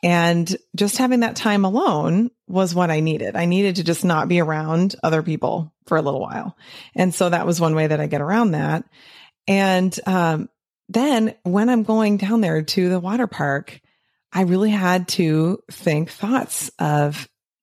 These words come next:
"This is fun. You're gonna go do some fun things. Focus on what's fun about it." Like, I really had to encourage myself to find the joy, see the joy in the kids' faces. And this is the thing. Then I get on the water slides and I'm having a great time. It's super fun.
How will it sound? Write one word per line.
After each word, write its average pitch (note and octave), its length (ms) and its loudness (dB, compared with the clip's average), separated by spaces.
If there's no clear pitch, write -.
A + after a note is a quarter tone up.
"This E3 240 -2
is A#3+ 160 -2
fun. A3+ 580 0
You're D#3+ 120 -2
gonna E3 160 2
go F3 200 2
do E3+ 160 -2
some E3 220 -2
fun E3+ 300 0
things. G#3+ 580 0
Focus E3+ 380 -2
on G#3+ 160 2
what's G#3+ 200 -4
fun G#3 200 0
about D3+ 280 -2
it." D3+ 260 -2
Like, G3 180 0
I G#3 40 2
really G#3 340 2
had B3+ 140 0
to A#3+ 60 2
encourage C#4+ 400 -2
myself D#3 600 -2
to D#3 400 0
find F#3 480 0
the A#3 60 0
joy, G3+ 360 0
see G#3 300 -2
the A3 100 -2
joy G3+ 300 0
in F3+ 100 0
the D#3 60 -2
kids' - 280 -8
faces. G3 800 -2
And E4 100 2
this G#4 140 0
is B3+ 120 2
the F#3+ 100 2
thing. G3 240 0
Then B3+ 160 2
I G4 140 0
get G#3+ 120 2
on E3 140 2
the D#3+ 60 0
water D3+ 240 0
slides G#3+ 280 0
and F4 80 0
I'm F#4+ 80 0
having G4 220 0
a G4+ 60 -2
great A4 240 0
time. F3+ 280 -2
It's C4+ 140 -2
super B3+ 320 0
fun. - 440 -4